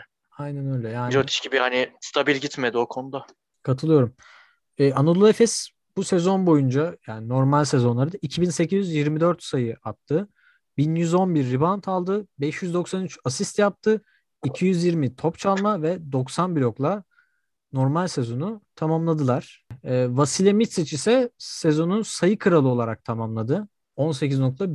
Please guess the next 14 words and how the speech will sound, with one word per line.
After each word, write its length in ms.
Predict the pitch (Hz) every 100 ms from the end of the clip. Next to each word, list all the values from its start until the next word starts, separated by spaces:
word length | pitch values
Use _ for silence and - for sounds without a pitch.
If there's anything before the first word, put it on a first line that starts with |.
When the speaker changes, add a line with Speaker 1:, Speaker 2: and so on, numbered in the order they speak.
| 123
Speaker 1:
bir 400 | 147 131 - - _ _ _ 127
average'la 720 | 120 113 107 120 147 208 185
yani 440 | 123 110 113 113 117 _ _ _ _ _ -
wow. 380 | 117 117 98 - _ _ _ _ -
Maç 280 | 127 131
başı 200 | 127 113
Speaker 2:
Yani. 120 | 151 127
Speaker 1:
on 20 |
sekiz 320 | 131 120 117
nokta 300 | 113 - 139
bir. 380 | 123 - - _ _ _ _
Mirotic'in 480 | 131 147 135 120 160
üstünde. 380 | 135 - 139 120
Mirotic 400 | 117 123 131